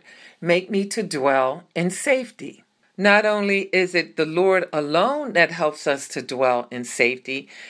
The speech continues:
he says in peace we can do both. We can lie down and sleep. My prayer is that whether you're getting worked up over this political stuff that you keep seeing, whether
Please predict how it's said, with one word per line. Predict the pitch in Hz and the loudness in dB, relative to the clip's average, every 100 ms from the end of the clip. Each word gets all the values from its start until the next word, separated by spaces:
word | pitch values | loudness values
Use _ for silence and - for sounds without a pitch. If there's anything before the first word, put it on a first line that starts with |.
| - | -6
he | 226 220 | 0 0
says | 226 214 196 | 4 4 4
in | 180 165 | -4 -4
peace | - 302 339 196 - - | -4 0 0 -2 -10 -16
we | 180 180 214 | -2 0 2
can | 208 170 143 - _ - | 2 -2 -6 -18 _ -2
do | 220 | -2
both. | 175 214 302 123 - - _ - | 2 4 4 2 -4 -20 _ -2
We | 180 | 0
can | 175 151 | 2 4
lie | 160 190 220 | 6 6 4
down | 226 240 240 | 2 2 2
and | 262 359 - | 0 -2 -10
sleep. | - 135 - - _ _ _ - | -6 -6 -6 -14 _ _ _ -2
My | 196 277 | 0 0
prayer | - 233 196 175 170 - | -2 2 4 6 2 -2
is | 151 143 147 | -4 -2 2
that | 147 135 135 - | 4 4 -2 -20
whether | 139 151 190 202 185 | -6 4 4 4 0
you're | 170 151 | 0 -2
getting | 170 156 139 127 | 0 0 -2 2
worked | 165 202 202 | 2 2 0
up | 185 | 0
over | 180 160 147 | 2 0 -2
this | 135 127 - | -4 -4 -8
political | - 127 131 214 240 240 233 | -4 -2 0 0 0 -2 -2
stuff | - 220 214 214 | 0 4 4 2
that | 202 190 | -4 -2
you | 190 | -8
keep | - 202 190 | -4 -4 -4
seeing, | - - 185 180 180 185 - - - - - - | -8 -4 -2 -2 -4 -8 -14 -20 -20 -20 -20 -16
whether | 160 160 175 180 170 165 | 0 4 4 4 2 0